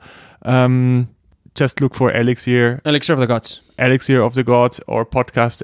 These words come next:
Speaker 1: or in some combination. You will find us there. Thank you for listening. Uh, recommend us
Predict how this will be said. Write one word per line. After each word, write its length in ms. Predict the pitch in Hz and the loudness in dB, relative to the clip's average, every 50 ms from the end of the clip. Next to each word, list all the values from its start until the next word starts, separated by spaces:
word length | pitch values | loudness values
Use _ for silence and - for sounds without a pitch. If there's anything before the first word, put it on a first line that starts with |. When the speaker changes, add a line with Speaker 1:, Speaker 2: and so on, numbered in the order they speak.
| - - _ | -16 -12 _
Speaker 1:
or 200 | - 120 123 123 | -2 0 2 2
in 320 | 95 127 127 120 120 107 120 | 2 0 0 0 -2 -4 -6
some 280 | - - 131 123 123 | -4 -2 -2 -2 -2
combination. 720 | - - 123 123 120 117 117 117 113 - - 107 110 107 110 | -2 -2 -2 0 0 0 0 0 -2 -2 -4 -4 -6 -4 -4
You 120 | - 123 117 | -2 -2 0
will 120 | 120 123 | 0 0
find 260 | - - 113 117 117 | 0 0 0 0 0
us 140 | 117 110 - | -2 -4 -4
there. 260 | - 107 107 107 104 - - - - | -4 -4 -4 -4 -6 -8 -14 -18 -6
Thank 240 | - 151 147 143 - | -4 -2 -2 0 0
you 100 | 156 147 | 0 0
for 180 | - - 147 135 | 2 0 0 2
listening. 600 | 139 139 - - 143 139 135 135 135 135 135 - _ _ _ | 2 0 0 0 0 0 0 0 -2 -2 -4 -6 _ _ _
Uh, 260 | - 117 113 113 107 - - _ _ _ | -4 0 0 0 0 -2 -6 _ _ _
recommend 560 | 131 143 165 165 - 180 160 156 160 160 151 | 0 0 0 2 0 0 2 2 2 2 2
us 380 | 147 143 151 - - - - | 2 0 0 -2 -6 -10 -12